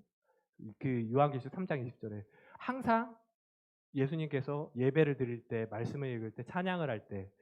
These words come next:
항상 여러분들의 마음을 노크를 하고 계실 거라는 거죠. 그때 "예수님 감사합니다. 내가 예수님을 나의 구주로 믿습니다." 그러면 예수님께서 여러분들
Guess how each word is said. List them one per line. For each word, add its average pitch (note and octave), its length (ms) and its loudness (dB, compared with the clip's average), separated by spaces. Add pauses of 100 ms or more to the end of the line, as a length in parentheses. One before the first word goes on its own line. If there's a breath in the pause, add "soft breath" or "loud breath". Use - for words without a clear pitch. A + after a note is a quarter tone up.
(300 loud breath)
항상 G#3+ 360 0
여러분들의 C3 460 0
마음을 G#2+ 340 -4
노크를 G2+ 360 -10
하고 A2 160 -10
계실 G2+ 280 -20
거라는 G#2 260 -16
거죠. G#2 220 -20 (480)
그때 E3 440 -4 (380)
"예수님 A2 580 -12
감사합니다. G2+ 760 -10 (300)
내가 F#2 240 -12
예수님을 G2 600 -10 (460)
나의 G2 500 -12
구주로 G2 400 -18
믿습니다." E2+ 600 -20 (380)
그러면 A#2+ 420 -8 (640)
예수님께서 F#2+ 520 -12
여러분들 F2+ 460 -18